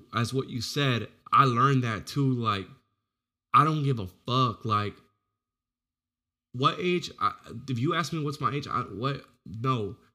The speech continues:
I, I don't know my age 'cause, like, I'm focused on this. Like,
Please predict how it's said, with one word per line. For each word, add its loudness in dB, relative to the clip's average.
I, 4
I 6
don't 6
know 2
my 2
age -4
'cause, -2
like, 0
I'm 0
focused -4
on -4
this. 0
Like, -6